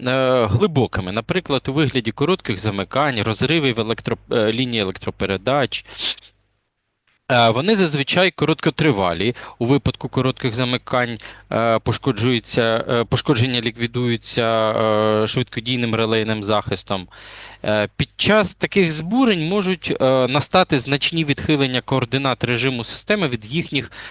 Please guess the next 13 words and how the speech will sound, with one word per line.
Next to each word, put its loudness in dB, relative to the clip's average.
вихідних 0
значень. -2
Залежно 2
від -2
розвитку 0
перехідного 0
процесу, 0
що -2
визначається 0
вихідним, -2
е, 2
станом, 0
е, 2